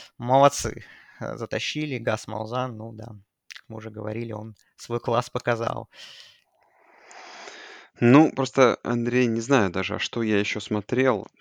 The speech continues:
Speaker 2: потому что мы ж всё уже обсудили. Ну, Хьюстон Оберн, наверно, только.
Speaker 1: Ну, там ещё перед
Speaker 2: Правильно?
Speaker 1: Хьюстон Оберн были
Speaker 2: Ну,
Speaker 1: два
Speaker 2: в Западный
Speaker 1: матча.
Speaker 2: Мичиган разгромил Неваду.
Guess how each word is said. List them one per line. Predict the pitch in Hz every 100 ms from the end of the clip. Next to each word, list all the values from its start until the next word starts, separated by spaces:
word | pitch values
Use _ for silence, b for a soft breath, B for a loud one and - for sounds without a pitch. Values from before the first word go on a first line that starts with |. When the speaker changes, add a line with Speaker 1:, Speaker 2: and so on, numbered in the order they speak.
| -
Speaker 2:
потому | 98 101
что | - 98
мы | 110
ж |
всё | - 117
уже | 110
обсудили. | - 117 127 131 104 104 _ -
Ну, | 120 113
Хьюстон | - 147 - 127
Оберн, | - 196 233 113
наверно, | 101 101 - 95 -
только. | - - - - _ _ _ _ _ _ _ _ _ _ _ _ _ _ _ - _ -
Speaker 1:
Ну, | 170
там | 180 180
ещё | 175 175
перед | - 101
Speaker 2:
Правильно? |
Speaker 1:
Хьюстон | 139 - 170 202
Оберн | 254 202 147 120
были | 117 113 110 110 107 - - 123
Speaker 2:
Ну, | 127 120
Speaker 1:
два | 113
Speaker 2:
в |
Западный | 131 143 123
Speaker 1:
матча. |
Speaker 2:
Мичиган | 120 113 135 120 101 95 _ b b
разгромил | - 101 101 113 110
Неваду. | 107 104 120 208 233 131